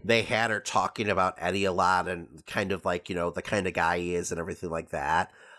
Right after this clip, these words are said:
Um, and, you know, in the past, she's been involved in some of his segments backstage and everything, like, coming to his aid when he needs help. Um, but they've never really talked about, like, them having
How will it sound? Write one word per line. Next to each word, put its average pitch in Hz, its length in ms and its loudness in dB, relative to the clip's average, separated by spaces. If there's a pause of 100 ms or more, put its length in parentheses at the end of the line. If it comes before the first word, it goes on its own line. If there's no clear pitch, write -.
(120)
Um, 101 240 2
and, 185 200 0
you 214 240 0
know, 185 160 6
in 208 120 2
the 190 80 4
past, 131 560 0 (320)
she's 135 380 4
been 127 180 4
involved 113 600 4
in 107 100 -8
some 104 300 0
of 101 100 0
his 104 140 -4
segments 101 580 -2
backstage 90 800 -2
and 101 80 0
everything, 98 360 -2
like, 92 160 -2
coming 90 340 -6
to - 180 -6
his 85 160 -4
aid 82 380 -4
when 82 160 -4
he 85 100 -6
needs 78 280 -12
help. 85 340 -2 (480)
Um, 90 640 2
but 110 160 0
they've 117 200 2
never 147 380 4
really 117 360 2
talked 107 400 0
about, 95 260 2
like, 90 200 -2
them 90 180 -2
having 87 580 -2